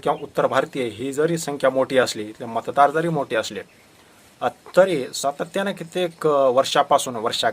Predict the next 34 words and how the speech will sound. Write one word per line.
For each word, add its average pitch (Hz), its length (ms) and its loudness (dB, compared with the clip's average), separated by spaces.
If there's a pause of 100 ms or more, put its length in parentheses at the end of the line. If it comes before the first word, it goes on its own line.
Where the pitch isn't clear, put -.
गायकवाड, 123 420 6
त्यांचे 120 320 -8
वडील 123 340 -2
एकनाथ 123 420 -4
गायकवाड 123 420 4 (320)
हे 151 280 -2
या 143 120 4
ठिकाणाहून 127 540 0 (100)
खासदार 117 320 0
म्हणून 120 240 -4
निवडून 113 320 -6
आले 101 140 -2
होते. 90 200 -12 (580)
मागच्या 165 240 0 (140)
दोन 160 220 -2
तीन 175 160 -4
टर्मपासून 156 600 0
धारावीमधून 131 680 2
वर्षा 113 320 -6 (100)
गायकवाड 123 520 2
या 131 200 0
आमदार 127 380 2
म्हणून 117 260 -4 (160)
निवडून 131 300 0
येत 104 160 -2
आहेत. 95 120 -12 (460)
त्यांच्या 160 260 -4
पाठीमागं 165 460 2
मोठ्या 131 360 -4
प्रमाणामध्ये 127 640 0 (140)
मुस्लिम 117 280 -8
मतांची 107 380 -6
ताकद 156 380 -2
आहे. - 360 -12